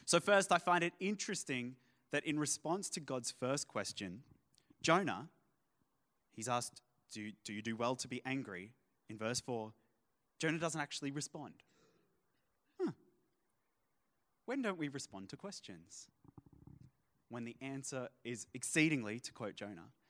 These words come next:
exceedingly obvious. It does not do well for Jonah to be angry.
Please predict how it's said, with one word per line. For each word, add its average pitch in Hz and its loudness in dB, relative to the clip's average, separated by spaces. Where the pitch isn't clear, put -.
exceedingly 110 -2
obvious. - -12
It 139 -2
does 160 4
not 160 2
do 139 2
well 95 -4
for 131 2
Jonah 117 4
to - 6
be - -2
angry. 87 -14